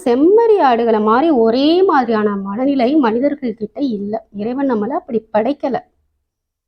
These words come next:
ஆனாலும் ஒருத்தரோட தன்மை, திறமை, அறிவு இதை பார்த்துதான் இறைவன் ஆட்கொள்வாரா அப்படின்னா,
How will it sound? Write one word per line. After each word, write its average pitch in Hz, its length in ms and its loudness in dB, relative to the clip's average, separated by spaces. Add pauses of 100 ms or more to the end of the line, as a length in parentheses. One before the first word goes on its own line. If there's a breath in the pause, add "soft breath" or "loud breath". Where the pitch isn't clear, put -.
(200)
ஆனாலும் 330 880 0
ஒருத்தரோட 220 520 0
தன்மை, 226 880 0 (260)
திறமை, 240 840 2
அறிவு 233 760 2
இதை 247 260 0 (140)
பார்த்துதான் 339 460 2
இறைவன் 269 420 0
ஆட்கொள்வாரா 220 840 0
அப்படின்னா, 269 460 0